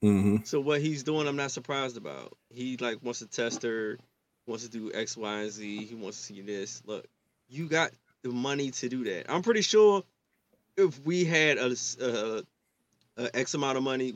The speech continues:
Speaker 2: we probably do be doing something that somebody would question too. Like, "Yo, what the fuck are you doing?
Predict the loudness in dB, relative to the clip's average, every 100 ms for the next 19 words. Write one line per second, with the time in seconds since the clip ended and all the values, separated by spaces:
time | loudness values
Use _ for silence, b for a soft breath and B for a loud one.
0 | -4 -6 -4 -2 0 0 -2 -4 -4 -6
1 | -8 -2 0 0 0 -2 -2 -6 -8 _
2 | _ _ _ _ 0 2 2 0 2 4
3 | 2 -2 -8 -10 -2 -2 0 -4 -4 -4
4 | -4 -6 -8 -20 _ _ _ _ _ _
5 | -10 -4 -2 -4 -8 -10 -6 -6 -4 -2
6 | 0 0 -2